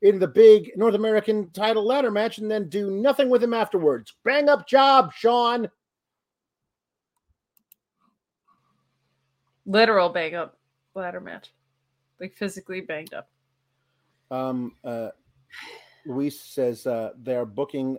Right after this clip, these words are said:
Speaker 1: Mandy Rose like Sam-, Bruno Sammartino, but without the credibility. Yep. I mean, it seems like it is.
Speaker 2: <laughs>
Speaker 1: Uh, Lord, Lord Kev says that moonsault based,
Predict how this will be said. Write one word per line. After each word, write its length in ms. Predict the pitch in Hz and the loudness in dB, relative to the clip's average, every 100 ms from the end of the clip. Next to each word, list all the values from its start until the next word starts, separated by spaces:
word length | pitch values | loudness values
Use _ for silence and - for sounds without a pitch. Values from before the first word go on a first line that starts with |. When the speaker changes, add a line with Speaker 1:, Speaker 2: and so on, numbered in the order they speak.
| - | -10
Speaker 1:
Mandy 260 | 127 127 | -10 -8
Rose 300 | 127 120 123 | -6 -6 -6
like 220 | 110 110 - | -8 -10 -10
Sam-, 220 | 143 113 | -12 -12
Bruno 220 | 123 135 127 | -10 -8 -6
Sammartino, 560 | 143 127 120 143 123 | -6 -8 -8 -8 -8
but 60 | 117 | -6
without 280 | 113 113 113 | -8 -8 -8
the 60 | |
credibility. 600 | - 120 110 113 104 85 76 | -10 -8 -6 -6 -8 -12 -12
Yep. 200 | 139 - _ _ - | -12 -14 _ _ -20
I 40 | |
mean, 120 | 113 113 | -16 -16
it 60 | |
seems 240 | - 139 117 | -14 -12 -12
like 160 | 95 | -14
it 100 | 85 | -14
is. 220 | 92 - _ _ _ _ _ - | -18 -18 _ _ _ _ _ -20
Speaker 2:
<laughs> 440 | - 254 - 226 | -14 -12 -12 -8
Speaker 1:
Uh, 220 | 135 120 117 151 - _ _ _ - | -4 -4 -6 -10 -16 _ _ _ -8
Lord, 380 | 139 175 185 135 | -2 0 0 -2
Lord 300 | 151 170 151 | 0 0 0
Kev 360 | 170 156 131 135 | 0 0 -2 -10
says 380 | - 139 131 117 | -4 -2 -2 -4
that 180 | 127 120 | -6 -6
moonsault 800 | 131 196 277 277 - 160 143 - | -2 0 2 0 2 2 2 0
based, 460 | 135 127 - - | -2 -2 -8 -18